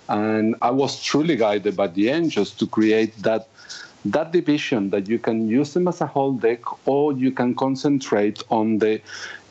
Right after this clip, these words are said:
areas of love, purpose, faith, and abundance. And that's truly when I do readings for people where the major, um, major comments come through that people would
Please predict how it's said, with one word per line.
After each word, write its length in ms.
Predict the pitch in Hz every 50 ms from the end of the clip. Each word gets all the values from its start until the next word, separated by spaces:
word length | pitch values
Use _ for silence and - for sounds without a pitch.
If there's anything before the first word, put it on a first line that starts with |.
| -
areas 480 | 143 135 135 131 127 127 123 127 123 -
of 180 | 113 95 - -
love, 460 | 117 123 123 123 123 123 123 113 120 120 - - - - _ _ _ -
purpose, 540 | 131 117 113 113 - - 123 110 104 -
faith, 380 | - - - 113 107 110 - -
and 100 | 117 117
abundance. 600 | 120 147 165 190 190 170 123 104 95 95 92 -
And 180 | 123 120 123 123
that's 280 | 156 175 175 - - - -
truly 460 | - - - 147 147 147 143 147 143
when 380 | 127 120 117 113 110 110 113 110 - - - - - - - - - - -
I 140 | 123 123 123
do 160 | 117 131 127
readings 460 | 113 110 123 135 127 127 123 117 113
for 200 | - - 117 110
people 500 | 104 - - 151 143 131 - 113 107 104
where 260 | 101 101 110 107 107 107
the 180 | 92 - 107
major, 840 | 107 110 110 113 117 120 123 127 127 131 127 - - 127 123 123 123 123 - - - - - - - - - - -
um, 540 | - 117 113 117 113 113 113 113 113 110 107 - - _ _ _ - - - _ _ _ -
major 360 | 131 139 170 185 180 - 185
comments 480 | - - - 147 147 151 147 139 131 135
come 240 | - 151 139 135 131
through 380 | 131 - 127 131 143 143 135
that 240 | 117 123 117 101 -
people 260 | 139 131 131 143 127
would 160 | 113 117 117